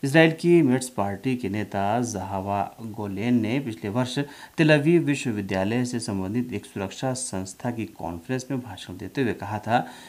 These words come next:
कि जो कुछ फिलिस्तीन की अधिग्रहित भूमियों में हो रहा है, वो नस्ल भेद है और इसराइल ने दसियों लाख फिलिस्तीनियों को उनके मौलिक अधिकारों से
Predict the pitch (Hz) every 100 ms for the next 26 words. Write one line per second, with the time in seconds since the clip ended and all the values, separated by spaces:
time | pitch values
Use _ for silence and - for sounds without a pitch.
0 | - - 156 170 165 170 165 - 110 107
1 | - 131 139 135 135 120 107 107 107 110
2 | 123 104 104 101 110 113 113 113 107 101
3 | 147 147 123 104 107 139 - - - -
4 | 151 160 110 104 98 101 87 82 117 -
5 | 104 117 135 110 127 117 120 123 196 127
6 | 120 123 - 90 - - - 107 151 151
7 | 135 156 - - - 127 117 - 95 95
8 | 104 135 143 139 - 87 104 107 104 107
9 | 139 131 95 -